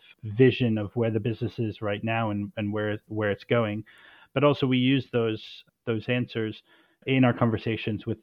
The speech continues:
with other i-, investors and, and other people. So I, I think it, it, it really helps refine that mess-, our messages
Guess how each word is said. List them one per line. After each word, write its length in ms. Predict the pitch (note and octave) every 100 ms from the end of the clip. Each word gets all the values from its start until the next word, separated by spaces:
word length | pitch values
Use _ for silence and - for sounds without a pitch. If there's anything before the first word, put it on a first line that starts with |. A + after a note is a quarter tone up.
| -
with 180 | A2 -
other 400 | A#2+ B2 G2 -
i-, 100 | G2+ -
investors 800 | G#2+ F#2+ G#2 F#2+ - F#2+ G2+ -
and, 260 | - G#2 G2+
and 140 | A2 G2
other 240 | A#2 A2 G2+
people. 300 | A2+ A2+ -
So 220 | D#3 D3+ - - - C#3+
I, 100 | -
I 80 | F3+
think 340 | F3+ F#3 F3+ - _
it, 160 | C#3 - -
it, 140 | - - _ -
it 180 | C3
really 200 | C#3 E3
helps 280 | D#3 D#3+ -
refine 280 | C3+ C#3+ C3
that 120 | B2+
mess-, 280 | A2+ A#2+ - -
our 140 | A#2+
messages 640 | A#2 A#2 - A2+ A#2 A2